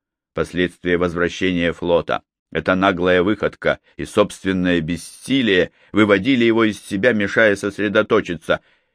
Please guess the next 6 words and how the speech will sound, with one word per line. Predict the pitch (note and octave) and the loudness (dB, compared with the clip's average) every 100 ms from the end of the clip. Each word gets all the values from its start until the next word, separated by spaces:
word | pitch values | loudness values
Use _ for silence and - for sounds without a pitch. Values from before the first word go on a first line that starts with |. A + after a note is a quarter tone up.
| _ _ | _ _
"Йоси | G2+ F#3 D#4 - C4+ | 0 2 2 0 0
Доно!" | G3+ C#3+ C3+ A#2+ F#2+ _ _ _ _ - | 4 4 4 2 2 _ _ _ _ -10
Он | E2 | -8
знаком | D#2 D#2+ F#2+ F#2+ F#2 | -6 -2 0 2 0
подозвал | F2 E2+ E2+ D2+ D#2 G#2 | 0 0 0 0 2 4
его | F2 C#2+ A#1 A1 | 2 -2 -6 -8